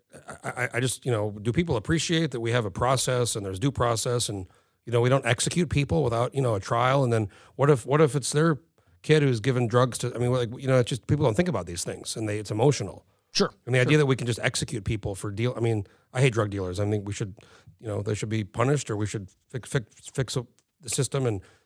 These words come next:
Speaker 1: you know, may-, maybe make them not illegal. I don't know what the answer is, but I mean, we don't execute people in this country. And the fact that some people are well-known people, political people, are saying, "Well, that's a good
Speaker 2: Well,
Speaker 1: idea."
Speaker 2: you know, uh, I, I would say yes. In principle, we don't execute people, but I would,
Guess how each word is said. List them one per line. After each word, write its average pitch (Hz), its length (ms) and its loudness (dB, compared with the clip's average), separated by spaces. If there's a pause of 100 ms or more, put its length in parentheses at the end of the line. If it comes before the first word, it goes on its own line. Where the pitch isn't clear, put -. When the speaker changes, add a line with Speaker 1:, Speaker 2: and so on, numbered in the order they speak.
(220)
Speaker 1:
you 113 120 -2
know, 110 100 2
may-, 113 180 2
maybe 113 220 -2
make 117 160 2
them 117 80 0
not 120 140 4
illegal. 120 320 0
I 117 60 2
don't 127 100 4
know 131 60 6
what 113 100 2
the 110 80 4
answer 113 280 2
is, 92 120 -4
but 104 180 -2 (360)
I 131 40 -8
mean, 110 160 0
we 127 80 4
don't 151 140 2
execute 135 400 0
people 101 240 -6
in 101 60 -4
this 95 120 -6
country. 127 320 -2
And 101 140 -4
the 110 60 -4
fact 139 200 2
that 123 100 -10
some 143 120 2
people 127 240 -2
are 95 180 0 (440)
well-known 143 480 6
people, 185 280 -2
political 147 380 2
people, 107 260 -4
are 110 60 0
saying, 135 180 0
"Well, 123 80 4
that's 151 140 0
a - 20 -2
good 131 120 2
Speaker 2:
Well, 127 100 4
Speaker 1:
idea." 135 340 2 (240)
Speaker 2:
you 190 100 -6
know, 165 200 -4 (240)
uh, 110 140 -6 (300)
I, 110 120 -4 (140)
I 143 40 0
would 143 180 0
say 139 460 -2
yes. 123 640 -4 (280)
In 113 220 -8
principle, 131 540 -4
we 117 100 -4
don't 110 180 -6
execute 110 400 -12
people, - 340 -10
but 110 320 -4 (220)
I 104 40 -10
would, 107 140 -12